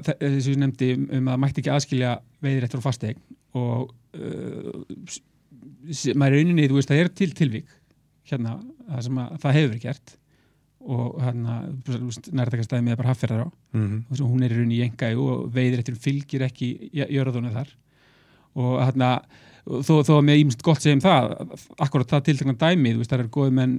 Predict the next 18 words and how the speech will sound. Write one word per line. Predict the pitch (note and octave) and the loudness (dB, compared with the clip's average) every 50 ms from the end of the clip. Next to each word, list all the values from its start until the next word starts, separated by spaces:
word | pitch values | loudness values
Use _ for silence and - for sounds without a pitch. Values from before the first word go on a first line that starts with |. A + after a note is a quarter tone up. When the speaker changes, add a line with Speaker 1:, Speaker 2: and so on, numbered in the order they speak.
| - - | -4 -6
Speaker 1:
í | - - B2+ | -8 -10 -6
stjórnvölinn | - - D#3+ D3+ - D#3+ D3+ D#3 D#3 D3+ C#3+ | -2 -2 -2 0 0 0 2 2 2 2 2
og | C3+ C3 | 0 -2
allt | - - D#3+ | 0 0 2
það | E3 E3+ E3+ E3 C#3+ C3 | 2 4 4 2 2 2
og, | B2 - | 0 0
og, | - C3+ A#2 | -2 -2 -2
hérna, | B2+ B2 B2 A#2+ A#2+ A#2 | -2 -2 -2 -4 -4 -4
og | - B2+ B2 C3 | -4 -2 0 0
þeir | C3 B2+ B2+ | 2 2 0
eru | B2+ B2 | -2 -4
að, | B2 - - C#3 - - | -4 -6 -8 -10 -12 -14
þú | - - D#3+ D#3 C3+ | -16 -16 -16 -16 -14
veist, | B2+ - C3 | -12 -4 -2
vernda | C3 C3 B2 - B2 | 0 0 0 -2 -2
stofnana, | - D3 D3 E3+ E3+ F3 D#3+ - - - - - - - | -2 0 0 2 0 0 -2 -4 -8 -18 -20 -20 -20 -10
að | _ D#3+ - - | _ -2 2 6
þá | C#3+ | 6